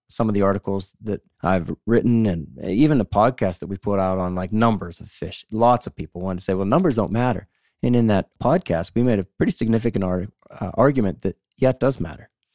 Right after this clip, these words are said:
We said why. And it isn't for bragging rights. It's for learning. And it's for that motivation to get back out there and learn the next thing.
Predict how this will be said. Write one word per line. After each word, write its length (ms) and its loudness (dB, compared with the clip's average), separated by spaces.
We 120 2
said 220 0
why. 360 -2
And 140 0
it 80 4
isn't 260 4
for 100 0
bragging 400 4
rights. 360 -12
It's 160 0
for 220 -2
learning. 420 0
And 60 2
it's 100 0
for 140 0
that 140 4
motivation 560 0
to 60 -2
get 200 -4
back 260 2
out 240 0
there 220 0
and 280 2
learn 240 2
the 60 -2
next 320 -4
thing. 360 -6